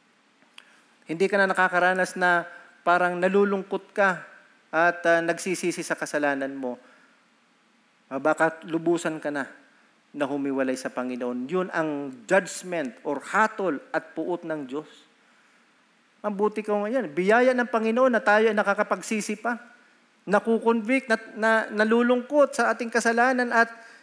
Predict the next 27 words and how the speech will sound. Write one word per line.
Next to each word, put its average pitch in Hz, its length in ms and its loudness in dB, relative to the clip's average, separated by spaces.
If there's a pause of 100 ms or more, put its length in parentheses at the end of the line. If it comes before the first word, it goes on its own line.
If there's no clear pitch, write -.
(240)
dahil 220 340 4
dyan, 233 400 0
nagdidesisyon 220 640 -2
tayong 220 300 2
bumalik 226 320 0
sa 226 100 -2
Panginoon. 226 540 -2
E, 226 80 -2
paano 254 340 4
kung 247 160 0
makaramdam 233 560 0
ka 233 80 0
na 220 240 2
ayaw 226 160 2
mo 226 80 -2
nang 214 160 0
bumalik 202 240 -2
sa 202 140 -2
Panginoon? 196 500 0 (400)
Yan 208 560 2
ay 180 480 0
bunga 247 320 4
ng 214 240 2
paulit-ulit 214 560 2
na 214 80 0
pagkakasala 196 760 0
mo. 202 240 -8